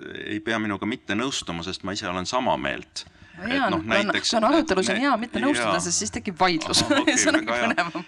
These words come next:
Speaker 1: Sest, sest ühes oma loengus ma tegin, tegin väikse arvutuse, võtsin meie Roosikrantsi tänava ja ümbruse ja, ja võtsin, võtsin natuke jupi vanalinna ja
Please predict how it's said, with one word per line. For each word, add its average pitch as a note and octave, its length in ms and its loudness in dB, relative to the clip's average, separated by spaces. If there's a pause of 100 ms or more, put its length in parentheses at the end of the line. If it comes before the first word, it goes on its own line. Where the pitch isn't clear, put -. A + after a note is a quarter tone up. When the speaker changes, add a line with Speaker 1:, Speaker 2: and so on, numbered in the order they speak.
(100)
Speaker 1:
Sest, - 540 -2
sest G#2+ 260 -4
ühes A#2 160 -4
oma A2 160 -4
loengus A#2+ 480 -4
ma G2 160 -6
tegin, F#2+ 400 0 (320)
tegin G#2 300 0
väikse C#3 260 0
arvutuse, G2+ 640 0
võtsin G#2+ 320 -2
meie G2 240 2
Roosikrantsi A2 680 0
tänava G#2 460 2
ja G2+ 140 4 (260)
ümbruse G2+ 540 0
ja, F#2+ 140 2 (120)
ja F#2+ 160 -2
võtsin, F#2+ 480 -2
võtsin F#2+ 320 -2
natuke G#2 400 0
jupi G#2+ 240 -2
vanalinna F#2 680 2
ja F2 80 2